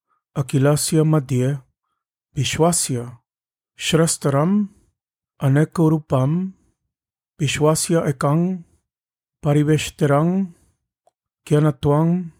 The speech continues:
shivang shantimatyan tamati. Knowing that Shiva, who has neither beginning nor end,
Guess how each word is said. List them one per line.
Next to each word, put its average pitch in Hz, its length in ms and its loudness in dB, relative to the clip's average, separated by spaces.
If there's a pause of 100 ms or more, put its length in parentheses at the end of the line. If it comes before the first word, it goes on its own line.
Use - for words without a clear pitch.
(800)
shivang 156 680 0 (1040)
shantimatyan 160 1080 0
tamati. 143 680 -2 (1900)
Knowing 160 340 2
that 160 180 0
Shiva, 127 560 -6 (800)
who 156 160 2
has 139 180 2
neither 156 240 2
beginning 151 500 0
nor 156 200 0
end, 123 360 -4